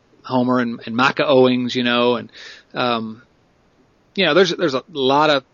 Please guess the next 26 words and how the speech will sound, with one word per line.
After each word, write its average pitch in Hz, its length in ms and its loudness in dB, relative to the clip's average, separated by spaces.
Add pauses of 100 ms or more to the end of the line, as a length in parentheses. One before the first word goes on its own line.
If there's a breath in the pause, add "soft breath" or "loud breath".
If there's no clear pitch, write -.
and 135 100 -8
now 143 120 2
with, 139 100 -4 (160)
with 131 220 -2
Volquez 143 420 2
out, 135 240 0 (100)
I, 147 160 0 (120)
I 151 100 2
don't 175 80 -4
know 175 80 -2
how 160 180 2
they're 160 100 4
gonna 156 160 0
answer 147 260 -4
these 110 160 -6
questions, 120 460 -6
but 120 140 -2
that's 131 160 -4
gonna 147 100 -6
be 139 60 0
something 139 280 -4
to 123 60 0
watch 131 280 4
over 110 140 -2
the 113 60 -4
next, - 340 -6